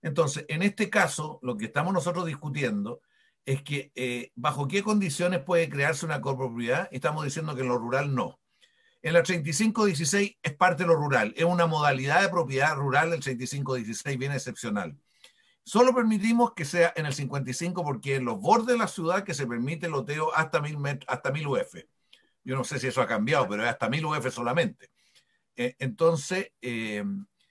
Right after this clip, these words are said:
por eso yo lo, lo que creo es que, que no corresponde hacerlo extensivo al treinta y cinco dieciséis, y si los treinta y cinco dieciséis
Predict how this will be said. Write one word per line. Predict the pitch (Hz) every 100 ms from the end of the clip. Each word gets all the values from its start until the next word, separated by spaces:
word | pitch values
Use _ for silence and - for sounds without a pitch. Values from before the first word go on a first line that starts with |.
| _ _ _ -
por | 135
eso | 143 160
yo | 147 139
lo, | 139 135 135 127
lo | 123 113
que | 107 104
creo | 123 135 139
es |
que, | - 127 113 104 104 _ _ _
que | 120
no | 127
corresponde | 123 123 - 123 131 139 139
hacerlo | 117 117 127 123
extensivo | 123 113 - 123 123 127
al | 117
treinta | 101 98
y | 101
cinco | 117 113 110
dieciséis, | 95 92 - 127 147 - - _ _ -
y | 110
si | 127
los | 123
treinta | 127 117
y | 110
cinco | - 170 170
dieciséis | 156 123 117 151 123 98